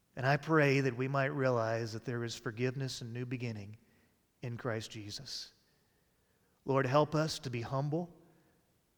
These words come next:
to fall before you, and to realize that we need you.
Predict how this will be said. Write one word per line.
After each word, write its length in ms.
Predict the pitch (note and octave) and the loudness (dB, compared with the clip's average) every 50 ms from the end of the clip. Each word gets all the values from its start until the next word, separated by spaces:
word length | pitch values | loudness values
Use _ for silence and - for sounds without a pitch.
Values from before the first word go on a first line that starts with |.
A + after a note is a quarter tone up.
| _ _ _ _ _ | _ _ _ _ _
to 80 | - A#2 | -14 -4
fall 240 | - - C#3+ D3 D3 | 2 4 6 6 6
before 400 | C3 B2+ - - C#3+ C#3 C#3+ C#3+ | 4 0 0 2 4 4 4 4
you, 180 | C#3+ C#3+ D3 | 4 2 2
and 120 | C#3+ C#3 B2+ | 0 0 -2
to 40 | A#2+ | -2
realize 640 | A#2 B2+ C3 C#3+ C#3+ C3+ C3 C3 C3+ C#3 C#3+ C3 A#2+ | 0 0 2 4 4 4 4 4 2 2 0 -2 -2
that 140 | B2+ A#2 B2+ | -4 -4 -4
we 200 | B2+ B2 C3 C#3 | -4 -6 -6 -4
need 360 | C3+ C3+ C#3 D3+ D#3 B2 G#2 | -4 -4 -4 -6 -6 -8 -10
you. 240 | A2 G2+ G2 A#2 | -12 -12 -12 -14